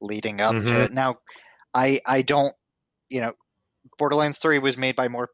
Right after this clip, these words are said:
Speaker 1: people than Randy Pitchford, and he probably had very little to actually do with it.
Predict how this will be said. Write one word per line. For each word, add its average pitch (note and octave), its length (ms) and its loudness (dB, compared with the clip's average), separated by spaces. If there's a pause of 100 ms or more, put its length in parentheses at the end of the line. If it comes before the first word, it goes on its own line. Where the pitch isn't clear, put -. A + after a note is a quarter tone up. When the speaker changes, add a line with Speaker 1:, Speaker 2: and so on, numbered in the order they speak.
Speaker 1:
people B2+ 320 -8
than A2 140 -10
Randy A2 260 -6
Pitchford, G#2 420 -10
and G2 120 -20
he G#2+ 160 -16 (120)
probably G#2+ 380 -4
had G#2 280 -4
very A2 260 0
little G#2 420 -2 (160)
to G#2+ 200 -4
actually G#2 600 -6
do B2 340 -4 (140)
with G#2 260 -8
it. G2+ 200 -4